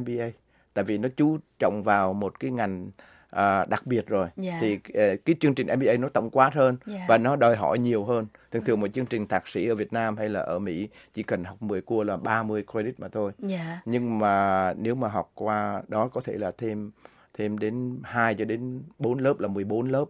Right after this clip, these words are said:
Speaker 2: Dạ.
Speaker 1: mười bốn credit hour. Thì
Speaker 2: Ừ.
Speaker 1: có thể rằng là, à, nếu mà có cái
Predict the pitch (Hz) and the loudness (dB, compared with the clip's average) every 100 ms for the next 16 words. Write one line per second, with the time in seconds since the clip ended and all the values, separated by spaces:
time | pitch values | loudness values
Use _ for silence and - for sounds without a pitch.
0 | - 190 190 175 110 110 127 131 131 120 | -6 -8 -6 -2 0 4 2 2 0 0
1 | 120 113 104 101 - - - 143 127 110 | 0 2 0 -2 -8 -8 0 2 4 2
2 | 107 104 95 90 - - _ - 104 104 | 2 2 2 0 -10 -20 _ 0 4 6
3 | 104 110 160 170 - 120 151 - 170 | 4 4 4 4 4 6 6 6 -4